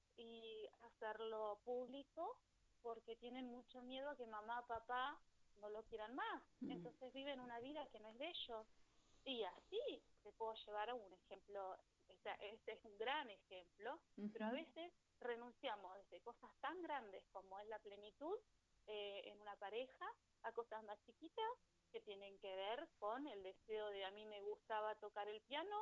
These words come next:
Speaker 1: pero mi papá dijo que los hombres en esta familia juegan al fútbol, entonces no toco el piano y bueno, jugaré al fútbol.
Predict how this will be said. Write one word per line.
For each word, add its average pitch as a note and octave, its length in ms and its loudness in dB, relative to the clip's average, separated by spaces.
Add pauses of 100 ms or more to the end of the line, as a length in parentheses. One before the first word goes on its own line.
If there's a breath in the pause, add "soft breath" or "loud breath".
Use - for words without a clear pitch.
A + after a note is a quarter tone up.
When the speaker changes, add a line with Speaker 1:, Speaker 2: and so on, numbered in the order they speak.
(420)
Speaker 1:
pero F#3 180 -2
mi F#3 140 -8
papá A3+ 500 4
dijo A3 340 -6
que G3 100 -6
los G3 220 -6
hombres G#3 280 -4
en G3+ 80 -12
esta G#3+ 200 -10
familia A3+ 520 -4
juegan G3+ 260 0
al F#3+ 120 -2
fútbol, E4+ 520 0
entonces A3 480 -8
no F#3 140 -6
toco G3 260 -2
el A3+ 80 -2
piano C4+ 400 2 (140)
y G#3 60 -2
bueno, A3+ 440 2
jugaré F3 260 0
al E3+ 120 -4
fútbol. E3 360 -2